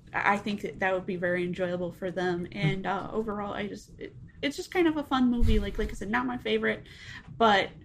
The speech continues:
Speaker 1: uh, definitely something enjoyable, um, to pass time with, especially, like I said, if you have, like, young kids or, or anything, and you want to have, like, a fun movie to show, to watch with them, I think that's a, this is a good one.
Speaker 2: For sure, yeah, no, um, uh,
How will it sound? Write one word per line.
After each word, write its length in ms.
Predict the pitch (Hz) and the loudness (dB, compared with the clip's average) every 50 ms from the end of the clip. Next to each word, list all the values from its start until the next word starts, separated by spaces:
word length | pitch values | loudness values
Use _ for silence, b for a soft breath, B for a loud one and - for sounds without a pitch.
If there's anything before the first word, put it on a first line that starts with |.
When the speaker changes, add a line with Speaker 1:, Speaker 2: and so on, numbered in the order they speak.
| - - - - | -20 -12 -6 -4
Speaker 1:
uh, 80 | 120 | -4
definitely 640 | 208 - 247 233 240 - 269 233 233 214 208 202 208 | 2 6 6 6 6 6 2 0 2 0 -2 -2 -2
something 540 | - 220 220 - - 202 190 185 180 - | -2 -4 -4 -4 -4 -6 -4 -4 -6 -4
enjoyable, 840 | 196 196 180 175 170 202 190 175 175 165 165 170 170 156 160 165 - - | -4 -4 -4 -4 -2 0 0 2 2 0 0 -2 -2 -2 -2 -4 -6 -6
um, 460 | - - - - - - - - - - - - - - - - - | -6 -6 -6 -6 -6 -8 -10 -12 -12 -16 -18 -18 -18 -16 -12 -10 -8
to 60 | 208 | -8
pass 280 | - - 208 170 175 - | -6 -2 -2 -2 -2 -2
time 240 | - 196 175 180 180 | -4 -4 -2 -2 0
with, 140 | 170 175 - | -2 -2 -4
especially, 380 | - - 220 190 - 202 190 | -6 -4 -4 -4 -4 -4 -8
like 180 | 185 175 170 - | -6 -6 -8 -8
I 20 | 175 | -10
said, 160 | - 170 165 | -8 -8 -8
if 120 | 170 170 - | -8 -6 -6
you 140 | 190 185 | -8 -6
have, 140 | - - - 165 - | -6 -8 -10 -12 -12
like, 280 | 175 175 - - - - B B B B B B B B | -12 -12 -12 -14 -16 -20 B B B B B B B B
young 260 | - 190 180 170 165 | -2 -2 -2 -2 -4
kids 520 | - - - 185 170 160 160 165 - - | -6 -6 -2 0 0 0 0 -4 -6 -6
or, 320 | 180 175 170 165 160 - - | -4 -4 -4 -4 -6 -8 -8
or 160 | - 175 170 | -6 -6 -4
anything, 440 | 165 175 180 175 170 170 175 175 175 | -4 -4 -4 -4 -4 -4 -6 -4 -4
and 80 | 170 175 | -4 -4
you 80 | 175 | -4
want 360 | 180 170 170 165 - - - - | -4 -4 -4 -6 -8 -10 -12 -12
to 60 | 190 | -10
have, 240 | 185 185 180 175 185 | -8 -6 -4 -4 -4
like, 140 | 185 175 - | -6 -8 -8
a 60 | 180 | -8
fun 240 | - 196 190 190 185 | -6 -4 -4 -4 -2
movie 260 | 190 190 180 185 180 | -4 -4 -4 -4 -4
to 100 | 185 196 | -4 -6
show, 280 | 180 - 180 175 175 165 - - - - | -6 -6 -4 -4 -4 -6 -8 -12 -16 -14
to 100 | - 208 | -8 -8
watch 340 | 185 180 175 156 - - - | -4 -2 -2 -4 -4 -6 -10
with 160 | 190 170 - - | -12 -12 -10 -8
them, 180 | 175 170 175 170 | -6 -6 -4 -4
I 220 | 160 - - - - - | -6 -6 -8 -14 -16 -14
think 160 | - - - | -14 -14 -12
that's 180 | - - - - | -12 -14 -14 -14
a, 40 | - - 95 - | -16 -18 -18 -16
this 160 | - - - - | -16 -16 -16 -14
is 120 | 71 - | -12 -12
a 40 | - | -10
good 220 | - - - - | -10 -10 -12 -12
one. 220 | - - - 220 - b b b b b b b b b b b b b b | -10 -10 -10 -10 -10 b b b b b b b b b b b b b b
Speaker 2:
For 120 | - - 214 | 2 2 2
sure, 280 | - - 277 233 123 | 4 6 6 6 6
yeah, 220 | 90 - 160 143 98 | 8 8 10 10 10
no, 200 | 95 101 95 - | 10 6 6 8
um, 460 | - 90 92 90 85 87 90 95 - - - - | 8 8 8 8 6 4 2 0 -2 -4 -4 2
uh, 240 | - 80 95 92 87 | 6 8 8 8 6